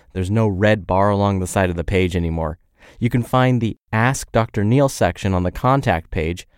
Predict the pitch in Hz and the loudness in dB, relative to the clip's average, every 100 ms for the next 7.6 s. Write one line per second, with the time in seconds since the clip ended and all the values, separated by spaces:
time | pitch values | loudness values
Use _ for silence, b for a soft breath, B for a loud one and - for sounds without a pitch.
0 | _ - 156 165 123 110 113 _ - 123 | _ 0 2 2 2 0 0 _ -8 -2
1 | 127 123 - 104 - 82 71 - - 98 | 0 -2 0 0 0 -6 -10 -14 -10 -8
2 | 98 87 - 113 139 143 - 123 120 - | -6 -8 0 2 2 -2 -2 -2 -2 -2
3 | 113 113 - _ 107 110 - - 143 120 | -2 -2 -8 _ 0 0 0 -2 0 0
4 | 117 _ - - 92 85 - - 104 87 | -2 _ -16 -4 -2 -2 -4 -4 -2 -2
5 | - - _ _ _ _ _ _ - 127 | -2 -12 _ _ _ _ _ _ -4 0
6 | 127 156 156 135 139 120 101 - 95 - | 2 4 2 0 0 -2 -4 -4 -4 -4
7 | 101 95 - - 107 | -4 -4 -6 -2 -2